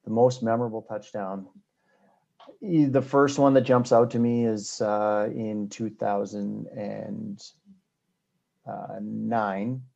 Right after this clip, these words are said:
uh, when I got to, um, start for Andy Fantuz when he, he went, uh, he went down the game before.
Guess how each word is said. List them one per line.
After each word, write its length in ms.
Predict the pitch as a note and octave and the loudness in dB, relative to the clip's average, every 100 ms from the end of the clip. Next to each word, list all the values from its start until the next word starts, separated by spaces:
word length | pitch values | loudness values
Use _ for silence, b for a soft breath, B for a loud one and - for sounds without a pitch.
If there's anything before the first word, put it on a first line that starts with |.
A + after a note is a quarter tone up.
| _ _ _ _ _ | _ _ _ _ _
uh, 200 | A2 A2 | -14 -12
when 200 | G#2+ G#2+ | -10 -8
I 80 | G#2+ | -6
got 280 | G#2 G2+ - | -4 -6 -8
to, 520 | - G#2 G2+ G#2 G2+ _ _ _ _ _ _ _ - | -12 -8 -6 -6 -8 _ _ _ _ _ _ _ -18
um, 500 | A2+ G2+ G2 G#2 G#2+ _ _ _ _ | -16 -14 -12 -12 -14 _ _ _ _
start 380 | - C#3 A#2 A2 | -4 2 4 2
for 100 | G#2+ | -2
Andy 160 | G#2 G2+ | -4 -4
Fantuz 440 | G#2 G2+ G#2+ G2+ | -8 -10 -12 -12
when 100 | G2+ | -12
he, 420 | G2 G#2+ G#2 G#2 _ _ | -10 -10 -12 -14 _ _
he 80 | A2+ | -10
went, 360 | G#2+ G2+ G#2 | -6 -6 -6
uh, 240 | A2 A2 A2 | -6 -6 -10
he 180 | G#2+ A2+ | -10 -10
went 220 | G#2+ G2+ | -8 -8
down 340 | A2 G#2 G#2 - | -8 -8 -12 -12
the 60 | A2+ | -10
game 260 | G#2 G#2+ G#2 | -6 -4 -4
before. 460 | G#2 A2+ A2+ G#2+ | -4 2 2 2